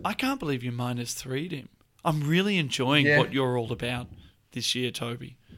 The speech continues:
Speaker 1: I'm, I'm fucking,
Speaker 2: <laughs>
Speaker 1: I'm loving it. You're just rolling the dice.
Speaker 2: Maybe it's my role to be polarizing.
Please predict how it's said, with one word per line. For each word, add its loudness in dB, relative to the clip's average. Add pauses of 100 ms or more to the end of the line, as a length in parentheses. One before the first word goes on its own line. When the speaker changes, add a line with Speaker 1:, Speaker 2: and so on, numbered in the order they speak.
(640)
Speaker 1:
I'm, -6
I'm 2
fucking, 0
Speaker 2:
<laughs> -12
Speaker 1:
I'm -4
loving 0
it. -2 (240)
You're -4
just -4
rolling 2
the -4
dice. -12 (440)
Speaker 2:
Maybe 4
it's 0
my 2
role 2
to -10
be -4
polarizing. -4